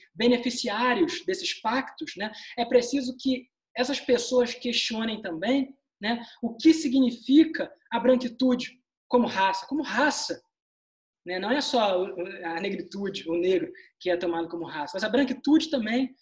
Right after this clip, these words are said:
O que significa pensar não só o feminino e o feminismo, mas a masculinidade,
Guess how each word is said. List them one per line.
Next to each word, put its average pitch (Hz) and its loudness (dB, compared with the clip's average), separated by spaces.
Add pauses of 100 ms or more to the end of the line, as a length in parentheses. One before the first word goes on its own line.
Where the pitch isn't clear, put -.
(280)
O 208 -12
que 302 4
significa 277 2
pensar 254 -4 (220)
não 294 4
só 254 0
o 185 -8
feminino 233 0 (160)
e 208 -8
o 214 -6
feminismo, 208 0 (200)
mas 262 0
a 269 4
masculinidade, 262 0